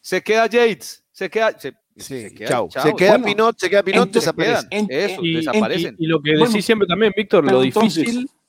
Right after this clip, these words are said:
Speaker 4: del el propio día de descanso, que uno dice, "Wow, llega el día de descanso", a algunos les pega para el lado
Speaker 2: Les pega
Speaker 4: malo,
Speaker 2: mal.
Speaker 4: ¿no?
Speaker 2: Les
Speaker 3: Bueno,
Speaker 2: pega mal.
Speaker 3: pero
Speaker 2: Entonces,
Speaker 3: pregunto.
Speaker 2: Evenepoel, profe, sí,
Speaker 3: Pero
Speaker 2: Emanuel, no, Víctor Hugo, duda.
Speaker 3: Duda. Pero entonces,
Speaker 2: Chicone.
Speaker 3: Mario, hago
Speaker 4: ¿Y
Speaker 3: una
Speaker 4: vos, Mario?
Speaker 3: Chicone está muy bien.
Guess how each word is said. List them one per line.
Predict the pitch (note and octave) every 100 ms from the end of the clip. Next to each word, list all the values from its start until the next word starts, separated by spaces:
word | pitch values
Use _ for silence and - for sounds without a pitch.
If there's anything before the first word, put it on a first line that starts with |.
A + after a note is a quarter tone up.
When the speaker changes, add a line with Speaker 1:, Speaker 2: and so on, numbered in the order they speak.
| _ -
Speaker 4:
del | C#3 C#3+ C#3 - _ _
el | D#3 D3
propio | - B3 A3+ F3
día | G3
de | F3
descanso, | - F#3+ F3+ D3
que | C#3+
uno | E3+
dice, | E3+ E3+ D#3
"Wow, | D#3 C#3 - -
llega | F3 E3
el |
día | E3+
de | E3
descanso", | D3 D3 B2+ C3+ C#3+ _ _ _ _
a | A2+
algunos | A#2+ E3+ B3
les | E3 A#2+
pega | F3 G3+ F#3
para | A#2+
el | A2+
lado | C3 D#3
Speaker 2:
Les | B2+
pega | -
Speaker 4:
malo, | B2+
Speaker 2:
mal. | A2+
Speaker 4:
¿no? | C#3 F#3+ _ _ -
Speaker 2:
Les | A#2
Speaker 3:
Bueno, | F3+
Speaker 2:
pega | - B2+
mal. | A#2+
Speaker 3:
pero | C#3
Speaker 2:
Entonces, | D3+ F#3 A3 D3+ A3+
Speaker 3:
pregunto. | C4+ B3+ E3+
Speaker 2:
Evenepoel, | F3 F#3+ G3 F#3+ G3+ E3+ D3
profe, | C3 F3+ F3 F3+
sí, | - C4+
Speaker 3:
Pero | G#3+
Speaker 2:
Emanuel, | E3+ E3 E3+ F#3+ F#3+ F#3+
no, | A3 D4+ -
Víctor | F3+ G#3+ - G3+
Hugo, | B3+ B3+ C4+ - -
duda. | F3 D#3+ C3 A2+ G2+ -
Speaker 3:
Duda. | D3+ G#3+ E3+ -
Pero | A#3+ A3+
entonces, | G3+ F#4+
Speaker 2:
Chicone. | C4+ G4+
Speaker 3:
Mario, | G4+ - - _
hago | - A3
Speaker 4:
¿Y |
Speaker 3:
una | A#3
Speaker 4:
vos, | B3+
Mario? | C4+ C4+ C#4 C4
Speaker 3:
Chicone | F3 F#3+ A3+
está | A#3 F3
muy | D#3+
bien. | C#3 F#3+